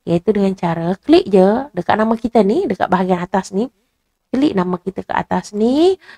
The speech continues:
kemudian nak tukar gambar, jangan pergi profile. No, no, no. Jangan pergi profile, tapi kalau nak tukar gambar dan kita memang digalakkan,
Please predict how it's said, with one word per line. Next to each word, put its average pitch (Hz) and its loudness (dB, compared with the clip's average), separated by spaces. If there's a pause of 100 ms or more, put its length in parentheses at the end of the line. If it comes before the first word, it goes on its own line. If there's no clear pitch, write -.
(160)
kemudian 214 2
nak - -2
tukar 220 0
gambar, 233 4
jangan 240 2
pergi 233 0
profile. 190 -2 (480)
No, 311 6
no, 320 4
no. 320 4 (320)
Jangan 220 2
pergi 240 -2
profile, 202 2
tapi - -6
kalau 240 4
nak 339 4
tukar 226 2
gambar 202 4
dan 180 2
kita 214 0
memang 226 2
digalakkan, 202 2